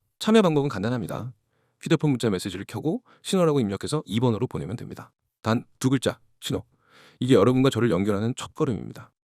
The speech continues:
많은 분들이 "나중에 해도 되겠지." 하고 미루는데 그렇게 하면 이미 늦습니다. 왜냐하면 제가 드리는 종목과 전략은 타이밍이 생명입니다. 오늘 진입해야 하는 코인을 내일 알게 되면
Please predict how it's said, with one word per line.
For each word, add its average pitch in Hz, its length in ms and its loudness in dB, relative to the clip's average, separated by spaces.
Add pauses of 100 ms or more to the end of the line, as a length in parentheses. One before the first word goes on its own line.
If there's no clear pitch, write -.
(400)
많은 131 300 6
분들이 151 240 8
"나중에 127 300 4
해도 185 80 6
되겠지." - 480 -4
하고 127 220 -2
미루는데 76 600 -2 (300)
그렇게 127 260 2
하면 127 160 6
이미 107 160 2
늦습니다. 92 560 -6 (320)
왜냐하면 156 360 8
제가 127 240 8
드리는 151 300 6
종목과 120 500 4
전략은 98 500 2 (100)
타이밍이 147 400 2
생명입니다. 190 600 -2 (480)
오늘 131 340 6
진입해야 131 420 4
하는 123 160 4
코인을 120 360 4
내일 95 200 6
알게 80 180 2
되면 85 420 -2